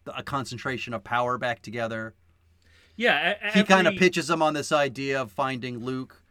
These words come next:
Speaker 1: because it'll
Speaker 2: I like that there's a pitch within your pitch.
Speaker 1: Yes, yeah.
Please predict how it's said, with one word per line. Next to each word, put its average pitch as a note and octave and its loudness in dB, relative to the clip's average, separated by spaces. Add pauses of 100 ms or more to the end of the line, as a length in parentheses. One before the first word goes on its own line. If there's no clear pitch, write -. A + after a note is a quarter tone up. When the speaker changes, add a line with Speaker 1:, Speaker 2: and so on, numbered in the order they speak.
(540)
Speaker 1:
because B2+ -8
it'll A#2+ -6 (760)
Speaker 2:
I D#3 -4
like F3+ 0
that F3 -4
there's C#3 -6
a C3+ -8
pitch - -8
within A#2 -8
your G#2 -8
pitch. - -16
Speaker 1:
Yes, - 2
yeah. B2 0